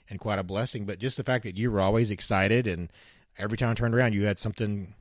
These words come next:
new you were working on, or something had come along, or you had met somebody else, or you were gonna get to do this now. So, no, it was just always kind of fun to watch you, 'cause it's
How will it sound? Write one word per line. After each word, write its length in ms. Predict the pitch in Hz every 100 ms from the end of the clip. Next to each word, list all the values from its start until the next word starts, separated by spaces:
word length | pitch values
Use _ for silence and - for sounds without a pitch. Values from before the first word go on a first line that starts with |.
| -
new 280 | 98 104 117
you 180 | 110
were 80 | 110
working 280 | 104 110 113
on, 220 | 107 113
or 240 | 104 87 - _ _ _
something 300 | - 113 113
had 140 | 107 101
come 140 | 107
along, 360 | 110 107 113 120
or 100 | 117
you 160 | 95
had 160 | 95 87
met 180 | 104 104
somebody 400 | 123 110 107 104
else, 380 | 110 113 107 101
or 40 |
you 140 | 90
were 60 | 107
gonna 120 | 101
get 100 | 101
to 120 | 104 -
do 140 | 104 104
this 260 | 110 104
now. 260 | 107 98 104
So, 320 | - 98 85 - - _ -
no, 220 | 117 113
it 60 |
was 120 | 87 95
just 160 | 110
always 260 | 95 107 -
kind 180 | 104 101
of 60 |
fun 220 | - 104
to 80 | 104
watch 280 | 95 98 -
you, 80 | 101
'cause 300 | 95 85 87
it's 300 | 87 -